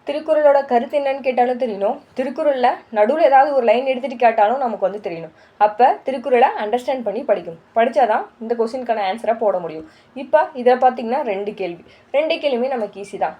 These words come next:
எப்படி ஈஸி? திருக்குறள் படிச்சா மட்டும்தான் நமக்கு வந்து ஈஸி. சரிங்களா? ஓகே, அடுத்தது பாருங்க. அடுத்த கேள்வி பாருங்க.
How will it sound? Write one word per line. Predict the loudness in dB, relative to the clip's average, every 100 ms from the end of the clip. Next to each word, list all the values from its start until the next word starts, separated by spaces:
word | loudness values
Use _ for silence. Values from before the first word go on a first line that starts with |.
| _
எப்படி | -2 0 -2 -2 -6
ஈஸி? | -8 -14 -8
திருக்குறள் | -6 -4 -4 0
படிச்சா | 0 2 2 0
மட்டும்தான் | -2 -2 -4
நமக்கு | -4 -4 -8
வந்து | -10
ஈஸி. | -14 -16 -18 -20 _ _ _
சரிங்களா? | 0 2 4 4 4 -4 _ -10
ஓகே, | -10 -14 -20 _
அடுத்தது | 0 0 0 -2
பாருங்க. | 0 0 -4 -8
அடுத்த | 0 0 0
கேள்வி | -4 -4 -2
பாருங்க. | -2 -2